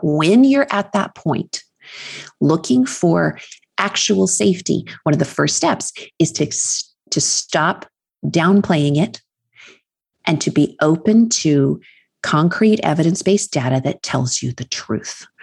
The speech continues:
What kind of danger level are you in? Here's the truth. Here are facts. So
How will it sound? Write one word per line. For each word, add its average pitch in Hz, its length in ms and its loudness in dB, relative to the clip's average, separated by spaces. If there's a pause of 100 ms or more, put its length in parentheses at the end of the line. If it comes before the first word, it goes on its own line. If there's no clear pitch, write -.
(280)
What - 160 0
kind 175 220 4
of 185 100 -2
danger 139 320 0
level 139 500 -2
are 135 120 0
you 131 180 0
in? 135 280 -4 (420)
Here's 127 420 -2
the 131 100 -2
truth. - 400 -4 (300)
Here 135 280 0
are 131 180 -2
facts. - 500 -6 (340)
So 180 320 0